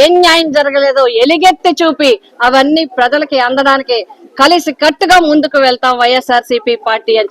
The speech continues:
చెప్పి తెలియజేస్తూ ఈ కమిటీలన్నీ కూడా యాక్సెప్ట్ చేసినందుకు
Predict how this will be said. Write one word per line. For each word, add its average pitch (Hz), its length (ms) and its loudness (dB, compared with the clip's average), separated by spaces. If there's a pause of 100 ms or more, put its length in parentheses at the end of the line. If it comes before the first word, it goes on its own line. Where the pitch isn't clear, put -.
చెప్పి 226 180 -4
తెలియజేస్తూ 226 720 -2 (340)
ఈ 254 120 -2
కమిటీలన్నీ 285 840 -2
కూడా 277 240 -2
యాక్సెప్ట్ 254 480 -4
చేసినందుకు 240 600 -2